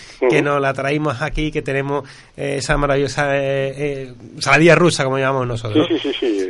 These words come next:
Speaker 1: Fíjate,
Speaker 2: El
Speaker 1: eh,
Speaker 2: aderezo que tiene.
Speaker 1: el potencial que tiene todas las tipologías de, de vinos y destilados que salen de, del corazón. Tenemos aquí a una nueva incorporación, Enrique, que tú no conoces, que pronto conocerás, que es Rocío Corrales,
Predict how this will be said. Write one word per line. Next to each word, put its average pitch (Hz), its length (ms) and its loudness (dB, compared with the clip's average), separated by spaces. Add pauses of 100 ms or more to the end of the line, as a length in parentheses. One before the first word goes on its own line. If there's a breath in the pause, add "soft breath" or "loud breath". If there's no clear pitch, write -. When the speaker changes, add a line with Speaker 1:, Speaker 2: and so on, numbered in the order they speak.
(120)
Speaker 1:
Fíjate, 196 60 6
Speaker 2:
El 208 60 4
Speaker 1:
eh, - 40 4 (160)
Speaker 2:
aderezo 139 260 2
que 107 80 6
tiene. 123 200 -4 (420)
Speaker 1:
el 156 160 2
potencial 147 560 0
que 190 120 -2
tiene 180 580 0 (160)
todas 180 280 2
las 190 200 -6
tipologías 160 760 -2
de, 135 320 0
de 120 240 -2
vinos 160 440 0
y 143 60 -6
destilados 127 640 -2
que 131 160 -8
salen 131 360 -6
de, 107 380 -8
del 104 220 -12
corazón. 104 300 -16 (260 loud breath)
Tenemos 185 340 0
aquí 165 320 -4
a 143 420 2
una 139 140 0
nueva 185 180 2
incorporación, 151 640 -2
Enrique, 131 320 -4
que 135 80 -6
tú 123 120 -8
no 120 100 -4
conoces, 123 320 -6
que 135 60 -6
pronto 120 480 -6
conocerás, 113 560 -4
que 123 180 -6
es 120 100 -10
Rocío 117 680 -4
Corrales, 123 380 -2